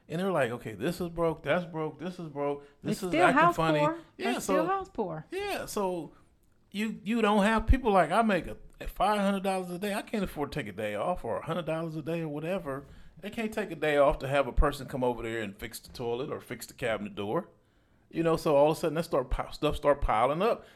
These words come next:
Speaker 1: So I've been in some beautiful, amazing homes and said, "Wow, you're a doctor. Your house is worth three million dollars and you got, like, fifty thousand dollars worth of repairs that needs to be done."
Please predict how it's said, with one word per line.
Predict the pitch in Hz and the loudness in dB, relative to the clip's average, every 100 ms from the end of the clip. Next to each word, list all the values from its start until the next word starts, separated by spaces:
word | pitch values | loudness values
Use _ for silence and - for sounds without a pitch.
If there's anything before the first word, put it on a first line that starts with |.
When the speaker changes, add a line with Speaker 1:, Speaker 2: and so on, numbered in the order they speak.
| _ | _
Speaker 1:
So | 151 | -2
I've | 156 196 190 | 2 4 4
been | 170 170 | 2 4
in | 165 | 2
some | - 147 120 | 0 -4 -2
beautiful, | 143 202 226 220 190 196 143 | 0 0 0 0 6 6 6
amazing | 127 139 156 165 170 156 151 | 0 2 6 6 4 -2 -2
homes | 135 170 147 143 139 - - - - | 2 4 4 4 0 -6 -18 -18 -4
and | 170 165 | -2 -2
said, | 180 160 | -2 -2
"Wow, | 156 220 220 | 0 0 2
you're | 170 233 160 | 2 4 4
a | |
doctor. | 104 143 208 339 - 151 110 - - _ _ _ - | 4 4 4 4 4 4 4 -2 -14 _ _ _ 0
Your | 196 | 6
house | 214 214 196 | 10 10 8
is | |
worth | 175 196 202 196 | 4 6 6 4
three | 214 | 4
million | 214 214 208 196 | 6 8 6 6
dollars | 208 233 240 214 | 6 8 8 6
and | 180 170 156 180 | 4 -2 -4 -4
you | 254 | 2
got, | 202 185 | 4 8
like, | 180 180 - _ _ | 6 6 -4 _ _
fifty | - 247 254 208 | 4 4 6 -2
thousand | 208 208 220 220 208 | 4 8 10 8 8
dollars | 220 240 220 | 8 8 8
worth | 202 214 | 8 6
of | 220 | 4
repairs | 208 208 285 392 320 208 | 0 2 6 8 8 8
that | 160 151 | 4 2
needs | 160 180 | 0 0
to | 185 | -2
be | 202 | -2
done." | 196 240 381 320 71 | 0 2 2 -2 -10